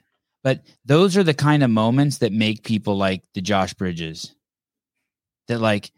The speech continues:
they didn't win the games, but you never forget them. So if he lifts that, he goes down as the guy who was the only guy to lift the heaviest bag.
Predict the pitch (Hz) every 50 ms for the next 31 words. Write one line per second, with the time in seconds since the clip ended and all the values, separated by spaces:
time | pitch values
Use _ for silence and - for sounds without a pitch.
0 | _ _ - 107 117 135 135 131 131 123 120 107 92 104 98 98 101 107 113 110
1 | - - 92 - 107 101 104 101 92 92 85 - 92 85 90 87 82 - 87 85
2 | 87 95 _ _ _ _ _ _ _ _ _ _ _ _ - - 139 123 110 -
3 | - 196 190 151 127 123 139 143 135 - - 107 95 87 85 82 - _ _ _
4 | _ _ _ _ _ _ - 139 131 131 139 123 117 101 113 120 117 117 117 117
5 | 113 107 95 95 101 98 92 107 104 101 98 92 87 85 85 80 _ _ _ _
6 | _ _ _ - 117 113 107 104 101 98 95 92 _ _ _ _ _ _ _ _
7 | _ _ _ _ _ _ _ - 123 117 110 120 113 113 110 107 101 104 104 101
8 | 98 95 95 95 95 90 - - 92 98 95 92 92 90 82 - 98 87 80 76
9 | 71 67 - -